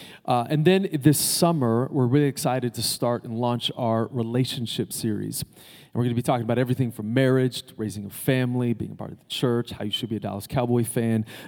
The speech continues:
no cats are allowed. I mean, all that kind of good stuff. So, uh, but this is a series that's gonna be really practical, and, uh, I, I, I don't want you to miss it. Uh, I want you to be, really be a part of this, um, s-, uh, summer series. It's gonna be, I think, one of our best series that we've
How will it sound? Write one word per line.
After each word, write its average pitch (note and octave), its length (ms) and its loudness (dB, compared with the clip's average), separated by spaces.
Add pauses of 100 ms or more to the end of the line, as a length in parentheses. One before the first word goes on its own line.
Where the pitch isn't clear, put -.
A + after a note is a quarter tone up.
no G2 160 0
cats - 400 0
are G#2+ 100 2
allowed. A#2+ 500 0
I C#3+ 40 2
mean, B2 180 0 (220)
all D3 220 4
that C#3 180 2
kind C#3 160 2
of B2 80 -2
good B2+ 160 4
stuff. A#2+ 340 2
So, A#2 300 2 (600)
uh, C#3+ 120 4
but D3 180 6
this - 180 4
is G#3 140 2
a G3 60 2
series F#3+ 340 2
that's D3+ 200 0
gonna E3 140 2
be D3+ 100 4
really C#3+ 200 4
practical, A#2 720 -2 (140)
and, A#2+ 340 0
uh, A2+ 160 0
I, B2+ 320 0
I, B2+ 120 0
I C3 60 0
don't C#3 180 4
want C3 180 0
you C#3 80 2
to B2 80 2
miss B2 320 0
it. A2+ 180 -2 (560)
Uh, A#2 300 0
I A2+ 60 -6
want B2 260 0
you C#3 60 -2
to - 20 -4
be, B2 80 -2
really B2+ 240 4
be B2 140 4
a A#2 40 2
part A#2 340 0
of A2 380 -4
this, A#2 380 -2
um, A2 480 -4
s-, - 260 -8
uh, A2 200 -4
summer A#2 280 -2
series. A#2 380 -6
It's A2+ 100 -10
gonna A#2+ 160 -2
be, A#2 160 2
I A#2 100 0
think, A#2 140 -2
one A2+ 120 0
of G#2+ 80 -4
our A2 80 0
best A2 220 -6
series A#2 340 -4
that G#2+ 160 -6
we've A2 320 -4